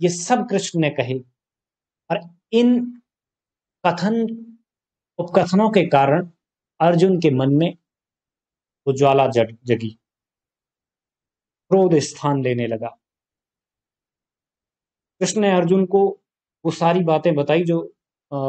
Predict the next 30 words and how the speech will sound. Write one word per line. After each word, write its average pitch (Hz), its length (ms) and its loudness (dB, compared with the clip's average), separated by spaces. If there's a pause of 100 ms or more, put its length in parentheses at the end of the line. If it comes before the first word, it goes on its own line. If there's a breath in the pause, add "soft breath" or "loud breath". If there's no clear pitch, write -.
(120)
उस 165 280 -6
द्रुत - 480 -2
सभा 139 320 0
में 131 120 -4
हुई 120 200 -4
थी, 123 200 -20 (1080)
जहाँ 139 120 -2
पे 135 180 0
द्रुत 139 320 -4 (100)
क्रीड़ा 143 320 2
हुई 123 240 -2
थी, 120 200 -10
जहाँ 123 180 -4
पे, 127 200 -6 (1080)
अ, 131 220 -6 (300)
एक - 160 -2
तरीके 131 260 0
से 127 120 0
द्रौपदी 135 460 0
का 139 120 2
चीरहरण 135 560 2
हुआ 117 260 -2
था। 120 140 -4
वो 170 140 2
सारी 190 280 2
बातें 170 280 2
वो 196 80 0
एक-एक 185 360 2
करके 175 260 0
कही। 147 420 -2